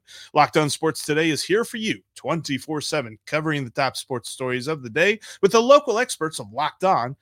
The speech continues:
plus our national shows covering every league.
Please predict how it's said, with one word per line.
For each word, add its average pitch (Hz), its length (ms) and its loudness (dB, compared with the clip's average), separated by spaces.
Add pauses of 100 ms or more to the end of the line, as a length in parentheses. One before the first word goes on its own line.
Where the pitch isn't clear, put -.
(240)
plus 113 200 -4
our 107 100 -4
national 113 480 -2
shows 156 400 -2
covering 156 360 -2
every 151 200 -4
league. 170 320 -6